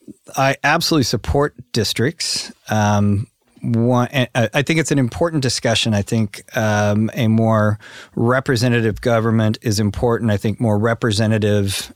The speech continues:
uh, advice that we get for the city, and I'll give you a concrete example of what I would do.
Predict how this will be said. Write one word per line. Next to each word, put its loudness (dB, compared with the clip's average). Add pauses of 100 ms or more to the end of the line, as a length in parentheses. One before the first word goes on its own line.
(120)
uh, 0
advice 0
that -2
we 0
get -2
for -2
the 0
city, 0
and 2
I'll 2
give 2
you 2
a 0
concrete -2
example 0
of 0
what 0
I 2
would 0
do. 0